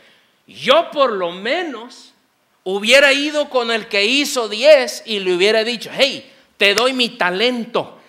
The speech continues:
para que así tú lo puedas usar, y vamos cincuenta y cincuenta". Y si aquel que hizo diez, si tenía dos, hubiera hecho veinte, y yo solo por dejar que él lo usara, me hubiera dado cinco a mí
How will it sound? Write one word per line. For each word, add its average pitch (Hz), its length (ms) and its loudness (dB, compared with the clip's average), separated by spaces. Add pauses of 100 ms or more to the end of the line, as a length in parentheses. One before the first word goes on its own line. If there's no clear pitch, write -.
(160)
para 160 260 0
que 165 80 -4
así 240 240 -4
tú 269 180 -8
lo 262 160 0
puedas 262 360 0
usar, 208 600 -2 (200)
y 220 160 -2
vamos 294 400 2
cincuenta 277 800 0
y 262 80 -4
cincuenta". 175 1120 -8 (240)
Y 117 140 -14
si 160 100 -6
aquel 247 500 -4
que 247 160 0
hizo 233 480 -2
diez, 180 640 -2 (260)
si 180 240 -4
tenía 185 520 0
dos, 240 440 4
hubiera 202 440 4
hecho 214 400 0
veinte, 269 1080 0 (220)
y 208 160 0
yo 269 180 6
solo 277 340 4
por 240 180 2
dejar 247 380 0
que 240 360 6
él 339 120 6
lo 330 180 4
usara, 320 840 -2
me 196 140 0
hubiera 226 240 2
dado 226 320 2
cinco 302 840 -2
a 214 40 -6
mí 302 420 -8